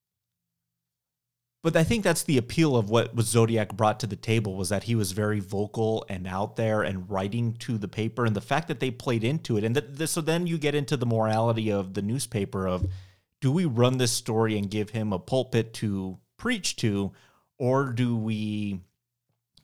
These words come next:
kind of put it away? But then he keeps killing, and then, okay, maybe the responsibility's on us 'cause we didn't play his game. I thought those scenes were pretty interesting too. Like,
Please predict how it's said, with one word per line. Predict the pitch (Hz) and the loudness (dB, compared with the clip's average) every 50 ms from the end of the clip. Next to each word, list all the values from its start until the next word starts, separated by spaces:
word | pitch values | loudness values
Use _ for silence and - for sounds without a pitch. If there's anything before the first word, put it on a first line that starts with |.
| _ _ | _ _
kind | - 131 113 | -4 0 0
of | 110 101 92 - - _ _ _ _ _ _ _ _ _ _ | 0 -2 -2 -8 -14 _ _ _ _ _ _ _ _ _ _
put | - - 127 | -6 0 0
it | 131 127 160 | 2 2 2
away? | - 113 123 139 143 151 160 160 | 2 4 4 4 4 2 2 0
But | 151 131 123 117 | -2 -2 -2 0
then | - 127 127 | 0 0 0
he | 135 | 0
keeps | 117 120 135 117 - - | -2 -4 -6 -4 -6 -6
killing, | - - 175 165 147 120 107 | -4 -2 -2 0 2 0 0
and | 107 107 | 0 0
then, | 107 110 110 | 0 -2 -2
okay, | 107 - 123 113 | -2 -2 -2 0
maybe | 110 110 113 113 | 0 0 -2 -2
the | 101 101 | -2 -2
responsibility's | 98 101 - - 113 110 101 107 101 104 104 104 98 104 | -4 -4 -2 -2 -2 -2 -2 -2 -4 -2 -2 -2 -2 -2
on | 98 101 107 | -2 0 -2
us | 113 113 | -2 -2
'cause | - - 98 | -4 -8 -6
we | 98 98 | -4 -2
didn't | 95 95 92 90 - - _ _ _ _ | -2 -2 -4 -4 -8 -12 _ _ _ _
play | - 123 113 104 | -4 -2 0 0
his | 98 95 92 | 0 0 -2
game. | 98 95 110 107 101 95 87 71 - - _ _ _ _ _ _ _ _ _ _ _ | -2 0 0 0 0 0 -2 -4 -8 -12 _ _ _ _ _ _ _ _ _ _ _
I | - 180 | -4 0
thought | 180 185 175 170 | 2 2 2 2
those | 180 180 175 165 | 2 2 2 2
scenes | - 165 131 113 | 2 2 4 4
were | 113 104 | 2 0
pretty | - - 123 110 107 110 | 2 2 2 2 2 0
interesting | 101 98 110 - - 113 101 90 | 0 0 -2 -4 -2 -2 -4 -4
too. | - - 135 117 | 0 0 2 2
Like, | 98 95 92 87 90 - - | 2 2 0 -2 -2 -6 -10